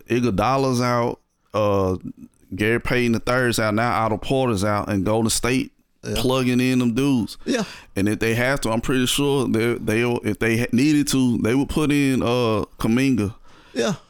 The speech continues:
Speaker 1: But, you know, they, they pulled it, you know, they pulled, they put in, uh, Juan Toscano Anderson. He didn't play
Speaker 2: Yeah.
Speaker 1: none in the first, in the last
Speaker 2: I
Speaker 1: two
Speaker 2: saw
Speaker 1: rounds.
Speaker 2: that. He's ninety-three or so. I saw that.
Speaker 1: And, um, he got in there for a couple of minutes. Like, he, he kinda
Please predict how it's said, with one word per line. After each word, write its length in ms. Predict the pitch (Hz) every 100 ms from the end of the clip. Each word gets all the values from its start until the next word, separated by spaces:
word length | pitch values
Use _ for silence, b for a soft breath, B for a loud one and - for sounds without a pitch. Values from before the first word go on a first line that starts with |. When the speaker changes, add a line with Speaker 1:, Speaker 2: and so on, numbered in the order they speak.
| -
Speaker 1:
But, 220 | 202 110 110
you 120 | 120
know, 220 | 113 113
they, 300 | 104 120 127 -
they 120 | 123
pulled 300 | 127 160 147
it, 240 | 143 - -
you 80 |
know, 140 | 143 127
they 80 | 156
pulled, 340 | - 160 143
they 100 | 139
put 240 | - 165
in, 180 | 156 156
uh, 200 | 143 147
Juan 420 | 131 143 156 156 147
Toscano 520 | 135 131 151 147 156
Anderson. 280 | 175 143 127
He 100 | 190
didn't 200 | 180 143
play 200 | 147 143
Speaker 2:
Yeah. 60 |
Speaker 1:
none 340 | 147 180 185 165
in 100 | 139
the 40 |
first, 340 | 139 135 135 127
in 120 | 127
the 80 | 120
last 340 | 120 127 -
Speaker 2:
I 60 | 143
Speaker 1:
two 60 |
Speaker 2:
saw 120 | 123 113
Speaker 1:
rounds. 140 | 101
Speaker 2:
that. 80 | 151
He's 140 | 180
ninety-three 580 | 151 160 165 147 196 233
or 60 | 214
so. 200 | - 151
I 40 |
saw 220 | 170 226
that. 200 | 208 117
Speaker 1:
And, 300 | 131 131 110
um, 320 | 113 113 110 101
he 240 | 131 151
got 240 | 127 127 131
in 120 | 127
there 120 | 131
for 240 | - 127
a 60 | 117
couple 300 | - 117 113
of 80 | 110
minutes. 380 | 117 120 107 107
Like, 180 | 98
he, 240 | 113 131 127
he 160 | 131
kinda 400 | 123 135 117 87